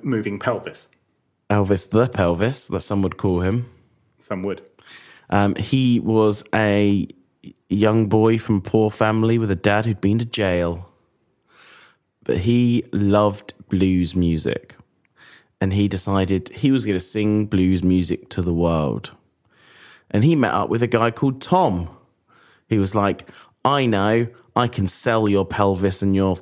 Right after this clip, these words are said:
Speaker 2: blues to the world, young boy." And together,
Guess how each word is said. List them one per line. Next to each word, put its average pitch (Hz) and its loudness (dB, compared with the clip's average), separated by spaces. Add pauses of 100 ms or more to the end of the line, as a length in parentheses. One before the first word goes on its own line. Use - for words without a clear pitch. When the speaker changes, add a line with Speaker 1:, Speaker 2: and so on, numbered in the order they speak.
(160)
Speaker 2:
blues 101 0
to - -4
the 95 0
world, 90 0
young 90 -2
boy." 90 0 (880)
And 90 -8
together, 101 -2